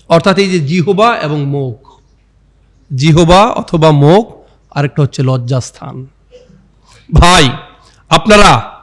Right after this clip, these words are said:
এই মুখটাকে নিয়ন্ত্রণে রাখবেন আনন্দে এবং দুঃখের সময়। যদি এই মুখটাকে নিয়ন্ত্রণে রাখতে পারেন, এই জিহবাটাকে নির-, নিয়ন্ত্রণে রাখতে পারেন, পৃথিবীর অনেক কিছুই আপনার নিয়ন্ত্রণে থাকবে।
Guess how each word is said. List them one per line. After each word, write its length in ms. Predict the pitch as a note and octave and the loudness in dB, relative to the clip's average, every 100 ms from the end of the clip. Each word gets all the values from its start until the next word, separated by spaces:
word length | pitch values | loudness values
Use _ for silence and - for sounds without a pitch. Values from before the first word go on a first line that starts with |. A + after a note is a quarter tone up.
| _ | _
এই 100 | F3 | 2
মুখটাকে 520 | E3+ G3 G3+ A3 G#3 | 4 2 2 0 2
নিয়ন্ত্রণে 540 | F3+ E3 F3 E3+ D3+ C#3 | 2 2 2 -2 -2 -2
রাখবেন 440 | B2 G#2+ A2 G#2 - _ _ | -4 -6 -10 -10 -16 _ _
আনন্দে 640 | - D3 F3 F#3 F#3+ A3 - - - | -4 0 2 2 2 2 0 -12 -8
এবং 260 | D3 D#3 D3 | -2 -2 -2
দুঃখের 400 | D3+ - - C3+ | -6 -8 -6 -4
সময়। 380 | - A#2+ A2 A#2+ _ _ _ | -4 -6 -8 -12 _ _ _
যদি 220 | D3+ F3+ A3 | -2 2 4
এই 60 | |
মুখটাকে 520 | G3+ G3 G3 A3+ G#3+ | 4 4 2 -2 0
নিয়ন্ত্রণে 540 | G#3+ G3+ G#3 A3+ A3+ G#3+ | 0 2 0 0 0 0
রাখতে 280 | F#3+ - F#3+ | -2 -4 -4
পারেন, 300 | F3+ E3 E3+ | -2 -2 -4
এই 100 | F#3 | -6
জিহবাটাকে 640 | D#3 D#3+ F#3+ G#3 A3 A3 A3 | -6 -6 -4 -2 -2 -4 -4
নির-, 240 | G3 A3 G#3+ | -2 -4 -6
নিয়ন্ত্রণে 480 | F#3 F#3+ G#3 G3+ G3 | -2 -2 -2 -2 -2
রাখতে 260 | E3+ D3 F3+ | 0 -2 -4
পারেন, 320 | D3 C3+ C#3 - _ _ _ _ | -2 -4 -6 -12 _ _ _ _
পৃথিবীর 360 | E3 C3+ F#3 | -2 2 2
অনেক 300 | E3 D#3 F3+ | 2 2 -2
কিছুই 300 | - D#3+ G3 | -4 -8 -4
আপনার 260 | D3 E3+ D3 | -6 -4 -6
নিয়ন্ত্রণে 480 | C3+ C#3 B2+ C3+ B2+ | -4 -6 -8 -8 -10
থাকবে। 420 | - A#2+ A#2 A2+ | -12 -16 -16 -20